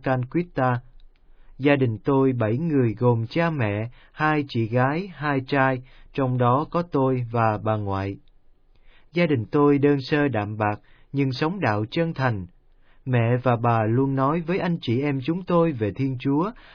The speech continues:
và kể chuyện cuộc đời Đức Chúa Giêsu Kitô cho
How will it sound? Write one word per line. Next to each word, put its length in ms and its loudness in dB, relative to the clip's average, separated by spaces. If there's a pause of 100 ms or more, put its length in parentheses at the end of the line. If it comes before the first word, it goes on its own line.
(120)
và 300 2
kể 80 2 (120)
chuyện 360 0
cuộc 200 -2
đời 300 2
Đức 120 -2 (100)
Chúa 160 -2
Giêsu 380 0
Kitô 560 2
cho 100 0